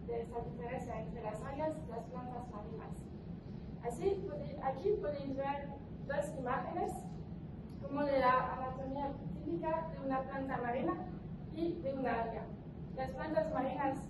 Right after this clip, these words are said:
aquí las llamamos el cebadal, es una palabra canaria, o entonces cebadal y alga. La diferencia principal entre estos dos grupos es que el cebadal,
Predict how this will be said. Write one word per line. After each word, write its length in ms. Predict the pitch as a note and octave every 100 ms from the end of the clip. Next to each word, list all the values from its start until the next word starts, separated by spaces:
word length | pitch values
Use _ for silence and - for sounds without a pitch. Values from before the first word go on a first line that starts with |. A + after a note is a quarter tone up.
| -
aquí 240 | - - -
las 200 | A#3 A3
llamamos 500 | A#3 B3 B3 - - A#3
el 80 | A#3
cebadal, 560 | - - G#3 B3+ D#4 -
es 200 | - - A#3+
una 260 | A#3 A3 A3+
palabra 380 | A3+ A#3 A#3+ A#3+
canaria, 400 | A#3+ A3+ C4 F4 - - - - -
o 60 | B3
entonces 420 | B3 C4+ C#4 D4
cebadal 500 | C4 A#3 B3 C4+ - - -
y 40 |
alga. 320 | A3 G#3 G#3 - - - - - - - - - -
La 400 | C4 C4 C4+ C4+ C4+
diferencia 600 | C#4+ D#4 F4 F#4 E4 D4+
principal 560 | D4 - - C4 D4+ C4
entre 260 | C4 C4
estos 260 | B3+ - -
dos 180 | E3+ -
grupos 460 | - - - F#4 -
es 140 | -
que 380 | B3 B3 B3 A#3+
el 160 | A#3+ B3
cebadal, 460 | A#3+ A3 A3+ -